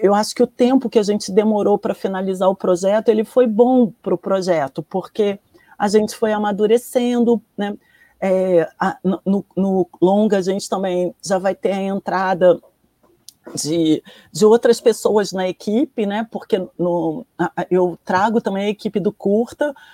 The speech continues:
né? O Luiz Guimarães Castro, que é o produtor e montou o curta, ele vai, vai tá com a gente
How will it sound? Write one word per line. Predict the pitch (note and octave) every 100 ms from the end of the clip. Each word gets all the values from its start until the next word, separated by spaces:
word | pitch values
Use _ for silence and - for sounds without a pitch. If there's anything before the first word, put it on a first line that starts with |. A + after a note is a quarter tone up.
| _
né? | F3+ G3 G#3
O | F3+ E3+
Luiz | E3 E3 F3
Guimarães | F#3 F#3+ F#3 E3+ F3 F3
Castro, | - F3 G3 F#3+ F3+
que | -
é |
o | F#3 F#3
produtor | - F#3 F3 - F#3+ G#3 A3
e | F#3
montou | F#3+ F#3+ - G#3
o |
curta, | G#3 A3+ A3+ -
ele | G#3 F#3+
vai, | F3+ F#3+ G3 G#3 _ _ _
vai | F#3+ G3+
tá | G#3
com | F#3+ G3
a |
gente | F#3 F#3 F#3 G3